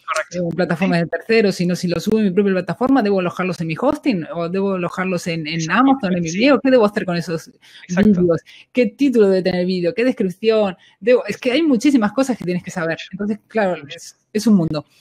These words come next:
Speaker 2: Entonces, la
Speaker 1: Sí.
Speaker 2: mayor parte de las consultorías que me llegan,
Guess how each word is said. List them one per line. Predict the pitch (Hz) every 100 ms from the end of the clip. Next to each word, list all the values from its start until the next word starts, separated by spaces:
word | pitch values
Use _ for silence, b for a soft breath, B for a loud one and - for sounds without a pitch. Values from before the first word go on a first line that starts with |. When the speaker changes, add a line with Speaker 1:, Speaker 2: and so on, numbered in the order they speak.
| b
Speaker 2:
Entonces, | 185 196 226
la | 226
Speaker 1:
Sí. | 214
Speaker 2:
mayor | 214 214
parte | 220
de | 220
las | 208
consultorías | 208 208 196 208 214
que | 214
me | 202
llegan, | 214 240 269